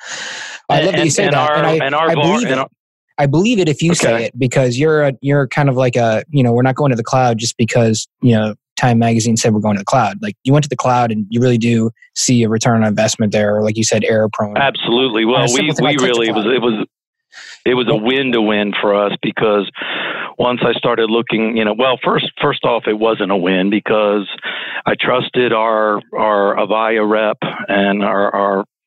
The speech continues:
Speaker 2: I'll call him partner, <laughs> if you will. And after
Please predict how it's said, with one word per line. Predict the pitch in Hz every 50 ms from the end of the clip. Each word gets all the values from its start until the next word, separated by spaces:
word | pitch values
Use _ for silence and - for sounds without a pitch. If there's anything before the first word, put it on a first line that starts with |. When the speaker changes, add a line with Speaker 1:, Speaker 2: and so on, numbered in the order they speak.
| _ _ -
Speaker 2:
I'll | - - 101 -
call | - - 117 110 104
him | 95 101 - - -
partner, | - 113 117 117 92 117 117 113 110 110 107 101 _ _ -
<laughs> | -
if | - 127 - -
you | - - -
will. | - - - - - - - - - - - - - - -
And | - - 120 117 113 113 113 110 110 113
after | 113 113 113 110 - - 123 113